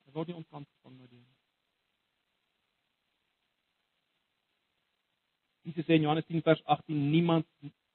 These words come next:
neem my lewe van my af nie, ek lê dit uit my eie af." Of meer dan. Judas het dit nie van my afgeneem nie.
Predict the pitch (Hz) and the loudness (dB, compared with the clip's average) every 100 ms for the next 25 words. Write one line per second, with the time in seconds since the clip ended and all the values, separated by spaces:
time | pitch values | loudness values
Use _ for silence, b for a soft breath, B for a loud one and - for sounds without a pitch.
0 | _ _ - 143 151 147 151 151 147 143 | _ _ -10 -6 0 2 2 0 -6 -12
1 | 147 143 - 147 - 143 - 135 139 143 | 0 0 0 -6 -8 -8 -4 -2 -2 -2
2 | 139 135 135 - 131 127 - 120 _ _ | -8 -12 -16 -12 -10 -10 -10 -14 _ _
3 | _ _ _ _ _ _ _ _ _ _ | _ _ _ _ _ _ _ _ _ _
4 | _ _ _ _ _ - 117 120 127 127 | _ _ _ _ _ -18 -8 -6 -4 -4
5 | 123 120 120 _ _ _ _ _ _ _ | -8 -12 -20 _ _ _ _ _ _ _
6 | _ 151 170 185 185 180 165 170 139 143 | _ 12 12 12 8 4 2 -4 -2 -4
7 | - 143 135 131 127 | -6 -12 -12 -14 -16